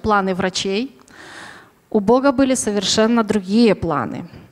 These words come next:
Операцию мне смогли сделать только на десятый день,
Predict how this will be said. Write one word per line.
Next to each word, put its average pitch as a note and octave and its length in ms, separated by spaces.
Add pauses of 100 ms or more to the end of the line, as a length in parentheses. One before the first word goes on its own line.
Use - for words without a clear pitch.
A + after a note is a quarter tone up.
(320)
Операцию A3 580
мне G#3 140
смогли G3+ 380
сделать F3+ 540
только G3 340
на F3 140
десятый D#3+ 520
день, F#3 500